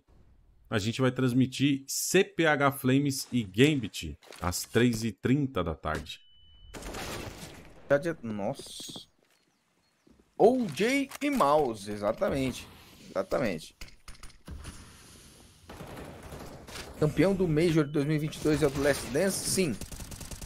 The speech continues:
Speaker 2: Aqui a troca de tiros rolando. O Alex tenta ali os disparos, machuca bastante o Jax, foi eliminado na sequência.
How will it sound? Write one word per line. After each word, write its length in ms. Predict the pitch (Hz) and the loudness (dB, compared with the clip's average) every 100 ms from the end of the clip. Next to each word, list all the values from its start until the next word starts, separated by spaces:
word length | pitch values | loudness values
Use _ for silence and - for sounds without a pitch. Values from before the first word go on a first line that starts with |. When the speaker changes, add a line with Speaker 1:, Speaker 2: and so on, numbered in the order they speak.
| - - | -12 -2
Speaker 2:
Aqui 320 | 131 123 - 165 | 0 2 2 2
a 60 | |
troca 260 | - 160 160 | 2 2 2
de 100 | 127 | 0
tiros 240 | 165 147 | 0 0
rolando. 540 | 131 117 170 190 165 - - - | 0 2 4 2 0 -4 -16 -14
O 180 | - 127 | -2 4
Alex 260 | 165 160 - | 4 2 -6
tenta 500 | - 123 156 - - | -4 0 0 -2 -4
ali 180 | 127 160 | 0 0
os 80 | |
disparos, 480 | 147 113 - 117 143 | -2 -6 0 2 2
machuca 400 | 135 120 - 143 | 0 -4 -4 0
bastante 440 | 139 123 - 143 123 | 2 2 2 0 0
o 60 | |
Jax, 220 | 120 147 | 0 -2
foi 140 | - 151 | 0 -2
eliminado 400 | 139 120 139 143 | 0 0 0 2
na 100 | 139 | 0
sequência. 640 | - 101 139 170 156 110 | 0 -2 0 2 2 0